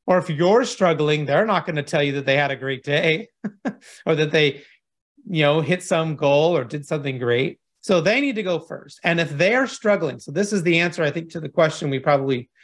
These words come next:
hit a few minutes ago. This is how you know. If they say they're struggling,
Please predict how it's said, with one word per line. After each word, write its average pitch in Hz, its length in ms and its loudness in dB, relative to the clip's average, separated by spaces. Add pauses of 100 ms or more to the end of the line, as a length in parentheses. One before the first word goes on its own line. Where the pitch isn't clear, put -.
(140)
hit 165 160 2
a 139 60 0
few 147 160 -4
minutes 160 280 -4
ago. - 280 -12 (640)
This 277 280 4
is 233 140 0
how 196 180 2
you 180 240 0
know. 143 360 -6 (480)
If 135 200 -2
they 240 240 4
say 226 260 0
they're 185 160 2
struggling, - 640 -4